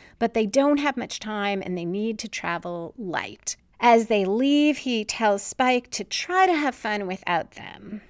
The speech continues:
Spike sighs and then smiles and says, "Oh, I will." The music changes. It's very similar to what we heard when Buffy lifted that rocket launcher onto her shoulder to fire at the judge.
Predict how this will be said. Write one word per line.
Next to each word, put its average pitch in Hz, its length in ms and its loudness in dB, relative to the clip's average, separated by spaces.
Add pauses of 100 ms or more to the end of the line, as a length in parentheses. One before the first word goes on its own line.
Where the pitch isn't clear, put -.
(140)
Spike 196 420 -2
sighs 262 880 0
and 214 180 -4
then 277 260 2
smiles 220 1000 -2
and 185 180 -6
says, 175 480 -6 (160)
"Oh, 165 440 0 (100)
I 214 240 -2
will." 170 580 -8 (220)
The 220 60 4
music 269 540 6
changes. 254 840 2
It's - 200 -4
very 311 340 2
similar 220 720 0
to 196 160 -6
what 180 360 4
we 190 140 -2
heard 180 400 0
when 170 220 -4
Buffy 180 420 -2
lifted 202 560 -2
that 208 240 0
rocket 156 400 -4
launcher 269 540 -2
onto 226 320 -4
her 202 180 -6
shoulder 220 640 0
to 262 160 -10
fire 196 580 -2
at - 160 -8
the 180 100 -8
judge. 156 600 -4